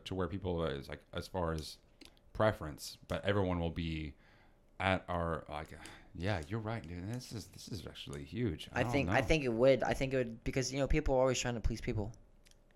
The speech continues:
Speaker 1: True. No,
Speaker 2: You know,
Speaker 1: you're
Speaker 2: I
Speaker 1: actually
Speaker 2: think
Speaker 1: right. I'm, I changed my mind on that
Speaker 2: Yeah.
Speaker 1: a little bit. I do
Speaker 2: Um,
Speaker 1: think that the, as far as, like, being, you know,
Speaker 2: Like,
Speaker 1: like,
Speaker 2: they,
Speaker 1: fat
Speaker 2: they
Speaker 1: and all
Speaker 2: could
Speaker 1: that
Speaker 2: be
Speaker 1: stuff,
Speaker 2: original,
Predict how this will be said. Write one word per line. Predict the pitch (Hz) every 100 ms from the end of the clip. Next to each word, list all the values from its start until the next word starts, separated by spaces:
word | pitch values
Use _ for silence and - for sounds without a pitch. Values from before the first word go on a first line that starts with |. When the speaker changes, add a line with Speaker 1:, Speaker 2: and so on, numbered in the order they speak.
| -
Speaker 1:
True. | 104 90 85 - -
No, | 95 90
Speaker 2:
You |
know, | 127
Speaker 1:
you're | 123 -
Speaker 2:
I | 135
Speaker 1:
actually | - 139
Speaker 2:
think | 82
Speaker 1:
right. | 85 80 - - -
I'm, | 87 78
I | 80
changed | 85 85 78
my | 80
mind | 78 80 76
on | 76 73
that | 80
Speaker 2:
Yeah. | 120 120
Speaker 1:
a | 107
little | 82
bit. | 80 71 - - -
I | 101 120
do |
Speaker 2:
Um, | 131
Speaker 1:
think | 127 117
that | 107 92 - - - -
the, | 95 87 82 - 90
as | 90
far | - 95
as, | 87 80
like, | 76 -
being, | 85 82 76 - - - -
you | 87
know, | 78 71
Speaker 2:
Like, | - 156
Speaker 1:
like, |
Speaker 2:
they, | 175 180
Speaker 1:
fat | 92 87 - -
Speaker 2:
they | 160
Speaker 1:
and | 156
all |
Speaker 2:
could | 190 185
Speaker 1:
that |
Speaker 2:
be | 180
Speaker 1:
stuff, | 165 127
Speaker 2:
original, | 143 170 185